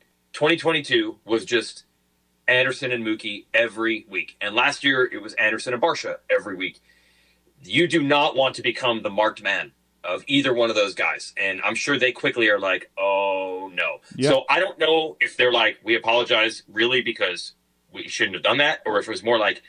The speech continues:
Speaker 1: "Please, Jason, please, please, please, please, please don't be mad at us. Please."
Speaker 2: Yeah, everybody, everybody knows Anderson and what he can do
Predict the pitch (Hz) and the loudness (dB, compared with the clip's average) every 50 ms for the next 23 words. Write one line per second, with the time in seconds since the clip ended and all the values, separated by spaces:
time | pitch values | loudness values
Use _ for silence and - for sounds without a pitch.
0 | - - _ _ - 120 120 107 - 117 110 - 110 - - 113 110 98 - 117 | -20 -20 _ _ 0 0 0 2 2 0 0 0 -6 -6 -4 -4 -4 -2 0 0
1 | 110 107 - - 113 110 104 - 113 110 104 - - - - 131 135 147 151 160 | 0 0 2 0 0 0 0 0 0 -2 -2 -2 -8 -10 -6 -2 2 4 4 4
2 | 170 175 165 135 - 139 127 123 117 117 110 107 101 98 90 - - - - - | 4 4 2 2 2 2 2 2 2 2 2 2 0 0 -2 -4 -6 -10 -14 -18
3 | _ _ _ _ _ _ - - 165 185 185 151 120 - - - - - _ _ | _ _ _ _ _ _ -2 2 2 2 2 0 -2 -6 -10 -14 -16 -18 _ _
4 | _ _ _ _ _ _ _ - 214 175 160 170 175 175 175 175 - 147 147 160 | _ _ _ _ _ _ _ 2 2 4 4 4 4 4 4 2 2 2 2 4
5 | 170 160 170 165 165 165 165 156 135 110 - 123 120 117 117 107 - - 131 127 | 4 4 4 4 4 4 4 4 2 2 0 -2 -2 -2 -2 -2 0 0 0 0
6 | 120 113 101 95 - 101 117 127 135 131 - 151 139 131 135 120 101 92 | 0 -2 -2 -4 -2 0 2 2 2 2 2 2 2 2 2 0 0 -4